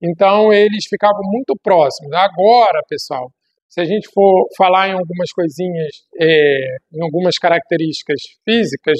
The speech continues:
né? Eles vão ganhando uma camada, né? Eu falando exclusivamente aqui do, do Shih Tzu. Eles vão ganhando uma camada bem considerável de pelo. Olha,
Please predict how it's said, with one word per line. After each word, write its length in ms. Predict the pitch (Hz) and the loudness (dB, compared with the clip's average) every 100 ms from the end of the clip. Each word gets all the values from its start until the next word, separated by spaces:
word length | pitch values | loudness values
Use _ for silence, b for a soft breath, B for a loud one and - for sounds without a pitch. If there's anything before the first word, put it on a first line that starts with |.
| 170 | -2
né? 80 | 185 - _ _ - | -6 -8 _ _ -2
Eles 180 | 190 190 | 0 2
vão 140 | 226 | 2
ganhando 320 | 214 220 226 | 2 0 0
uma 140 | 226 220 | 0 -2
camada, 680 | - 240 220 208 202 202 156 147 | -2 -2 0 2 0 -2 -2 0
né? 60 | 175 202 | 0 -2
Eu 100 | - | 0
falando 300 | 208 202 202 | 0 0 -2
exclusivamente 840 | - 202 170 196 190 185 185 190 | -6 -6 -4 -2 0 -2 -4 -8
aqui 240 | - 190 | -6 -4
do, 360 | 180 180 175 165 | 0 2 2 0
do 120 | 175 | -2
Shih 260 | 185 - 151 | -2 -2 -6
Tzu. 160 | - _ _ _ _ | -6 _ _ _ _
Eles 140 | 180 | -2
vão 140 | 180 214 | 2 2
ganhando 260 | 220 226 | 2 0
uma 140 | 226 220 | 0 -2
camada 640 | - 233 214 208 220 220 180 | -2 -2 0 0 0 0 0
bem 160 | 226 262 | -2 0
considerável 680 | 262 - 240 214 214 208 | -2 0 2 2 2 -2
de 100 | 190 233 - | -6 -6 0
pelo. 320 | 214 180 160 | 2 4 4
Olha, 320 | 196 165 131 | 4 2 -4